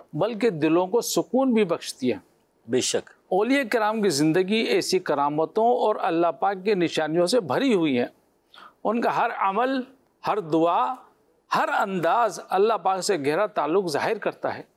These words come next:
Speaker 1: چنانچہ ایک شخص نے بیان کیا کہ میں نے حضور صلی اللہ علیہ وآلہ وسلم کی خواب میں زیارت کی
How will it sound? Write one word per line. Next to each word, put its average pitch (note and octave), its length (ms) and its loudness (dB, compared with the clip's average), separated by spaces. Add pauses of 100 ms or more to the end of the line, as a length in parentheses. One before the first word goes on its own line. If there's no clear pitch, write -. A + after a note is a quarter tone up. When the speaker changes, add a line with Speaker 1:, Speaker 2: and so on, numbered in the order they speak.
(760)
Speaker 1:
چنانچہ F#3+ 280 0
ایک G#3 140 0
شخص - 260 -4
نے A#3 80 0
بیان E3+ 400 -2
کیا D#3 280 0 (640)
کہ A3 100 0
میں G#3+ 200 -2
نے C4+ 80 0
حضور G#3 280 2
صلی G3+ 340 0
اللہ F3+ 200 2
علیہ G3 440 2
وآلہ E3+ 380 0
وسلم F#3 560 0 (540)
کی G#3 140 0
خواب F3+ 380 0
میں G3+ 160 0
زیارت D3 500 0
کی C#3+ 120 -2